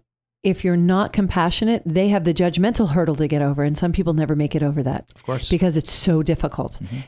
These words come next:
Speaker 1: And you need a, a, pre-, a very strong constitution to be able to push through that particular hurdle. So just imagine a world where you don't have that hurdle, where it's, "Okay, we understand that this is what's going on.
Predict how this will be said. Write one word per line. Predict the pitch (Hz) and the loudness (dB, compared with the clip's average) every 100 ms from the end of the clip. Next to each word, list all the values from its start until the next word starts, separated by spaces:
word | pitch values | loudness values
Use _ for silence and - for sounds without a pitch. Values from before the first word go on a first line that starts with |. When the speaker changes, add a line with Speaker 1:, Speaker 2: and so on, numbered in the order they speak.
| - | -4
Speaker 1:
And | 170 175 | 0 2
you | |
need | 170 170 | 2 2
a, | 160 - 156 131 | 0 0 0 -2
a, | - | -6
pre-, | - 208 202 | -4 -2 0
a | 175 | -2
very | 160 226 247 | 0 0 0
strong | - 214 208 | 0 0 0
constitution | 202 190 - 165 220 196 165 | 0 -2 -2 -2 -2 -2 -2
to | 147 | 0
be | 151 | 0
able | 151 151 | 0 -2
to | |
push | 156 - 185 - | -4 -2 -2 -2
through | - 165 170 160 | -4 -2 0 0
that | 160 147 | 0 -2
particular | 165 156 147 147 135 | -2 -2 -4 -2 -2
hurdle. | 139 185 160 - - _ - - | 0 0 -2 -6 -14 _ -20 -6
So | - 220 190 | 0 2 2
just | 185 208 - | 2 0 0
imagine | 190 175 180 185 196 | 0 2 2 2 2
a | 185 | 2
world | 165 175 165 | 2 2 2
where | 151 | 0
you | 147 | 0
don't | 156 160 | 0 0
have | 156 160 | 0 0
that | 160 147 | 0 0
hurdle, | 147 143 143 147 | 0 0 0 0
where | 151 147 | 0 0
it's, | 147 - | 0 -2
"Okay, | 160 185 156 156 - _ - | -2 0 0 -2 -6 _ -2
we | 170 | 0
understand | 165 151 180 165 156 156 | 0 -2 0 0 0 0
that | 156 147 | -2 -2
this | 156 160 | -4 -4
is | 147 | -4
what's | 156 - | -4 -2
going | 165 151 160 | -2 0 0
on. | 156 143 | 0 -2